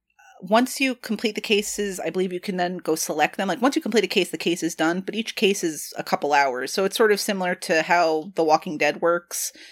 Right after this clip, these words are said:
right? Like, you'd finish an episode, and then you just go start the episode from the beginning. So if you read the walkthrough, it'll be like, "Oh, this is a missable achievement," but it's not flagged that way on T A 'cause you don't have to play more than,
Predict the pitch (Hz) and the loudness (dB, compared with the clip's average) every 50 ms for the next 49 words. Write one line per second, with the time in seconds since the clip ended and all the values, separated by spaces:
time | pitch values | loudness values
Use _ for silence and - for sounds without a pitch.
0 | - - _ _ - 170 156 - 156 - - 175 165 - 180 165 160 - 175 165 | -20 -20 _ _ 2 2 4 4 2 2 0 0 2 2 2 2 2 4 2 2
1 | 165 - 165 - 185 170 175 170 190 202 170 185 185 180 - 180 170 - - 170 | 2 2 2 4 6 6 6 4 4 2 0 0 0 0 0 0 0 2 2 2
2 | 165 - 175 - - - 147 147 - - - 160 151 - - - - 185 175 160 | 4 4 2 2 4 2 0 0 0 0 0 0 0 -2 -6 -8 -6 -6 -4 -4
3 | 135 - 127 - 147 151 160 170 196 - - - - - - - - - _ - | -4 -6 -2 0 2 2 2 0 -2 -6 -10 -14 -16 -18 -20 -20 -20 -14 _ 2
4 | - 233 - 254 247 262 233 220 202 190 196 196 - - 180 170 175 170 175 - | 2 2 4 4 0 2 2 4 4 4 4 4 2 -2 -2 0 2 0 0 2
5 | - 285 262 285 - - 311 269 262 208 202 202 - - 175 175 170 160 160 - | 2 2 2 2 0 -2 0 0 0 0 0 0 0 0 0 2 2 2 2 2
6 | - 175 160 165 151 131 143 - - 240 262 - 285 262 - - - 196 175 180 | 0 0 0 0 -2 -6 -6 -4 -4 -2 2 2 2 2 0 0 2 2 2 2
7 | - - 202 - 190 196 196 190 196 190 - 202 190 185 180 180 - 196 233 226 | 2 0 0 0 0 -2 -2 -2 -4 -4 -2 -2 0 0 0 -2 -2 -2 0 2
8 | 226 226 202 220 196 - - 196 - - 196 190 185 180 175 175 175 175 165 175 | 2 2 4 2 2 2 0 -10 2 4 4 4 4 2 0 0 0 0 0 0
9 | 175 175 180 170 170 180 175 | -2 -2 -4 -6 -6 -6 -8